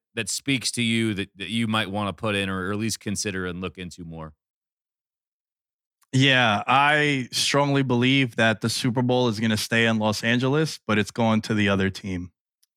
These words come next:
Speaker 1: Okay.
Speaker 2: I, uh, I love the Chargers this year. They are my pick to win the Super Bowl. They were my pick to win the Super Bowl when the season last year ended as well.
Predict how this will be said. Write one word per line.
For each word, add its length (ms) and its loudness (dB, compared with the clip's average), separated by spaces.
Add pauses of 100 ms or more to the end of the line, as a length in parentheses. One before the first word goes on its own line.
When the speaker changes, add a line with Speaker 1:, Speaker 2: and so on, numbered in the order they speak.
Speaker 1:
Okay. 60 4
Speaker 2:
I, 540 4
uh, 40 -4
I 180 2
love 320 0
the 100 0
Chargers 500 0
this 240 0
year. 420 2 (360)
They 120 4
are 140 4
my 200 2
pick 320 -6
to 100 -4
win 140 4
the 80 2
Super 280 0
Bowl. 400 0 (400)
They 80 2
were 100 4
my 140 4
pick 220 -2
to 100 -2
win 140 2
the 80 2
Super 260 0
Bowl 220 2
when 140 2
the 100 0
season 420 0
last 400 2
year 160 2
ended 400 2
as 300 0
well. 400 2